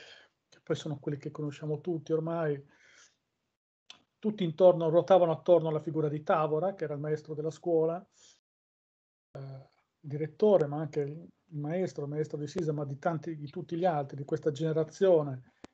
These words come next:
che adesso hanno un'età di circa ottanta anni, e che,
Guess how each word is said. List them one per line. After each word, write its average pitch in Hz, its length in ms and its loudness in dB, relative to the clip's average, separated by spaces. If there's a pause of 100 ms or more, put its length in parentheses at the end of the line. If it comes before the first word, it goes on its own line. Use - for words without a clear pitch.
(100)
che 160 100 0
adesso 175 320 4
hanno 160 140 0
un'età 151 240 0
di 151 80 0
circa 151 320 -2
ottanta 147 420 -2
anni, 143 400 -4 (1500)
e 160 100 -6
che, 156 1040 4